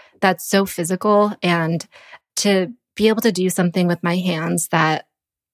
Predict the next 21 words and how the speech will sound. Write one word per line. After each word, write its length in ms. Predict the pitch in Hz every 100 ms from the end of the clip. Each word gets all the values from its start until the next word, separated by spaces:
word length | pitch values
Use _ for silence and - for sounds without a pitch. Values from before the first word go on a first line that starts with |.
| -
I 140 | 185
can 240 | 175 180 165
sort 180 | 170
of 220 | 160 156 -
track 400 | - 151 185 -
over 220 | 180 175 175
time. 420 | 175 165 190 220 - -
Because 220 | 254 285
you 120 | 349
know 180 | 330 175
this, 320 | 175 190 -
writing 260 | 208 220 254
a 60 | 214
book, 380 | 196 165 - - - - _
it 120 | 226
just 240 | - 247 -
is 120 | 220
so 400 | - 202 208 202
time 320 | - 180 208
consuming. 640 | 185 160 151 139 151 165 180
And 360 | 180 180 165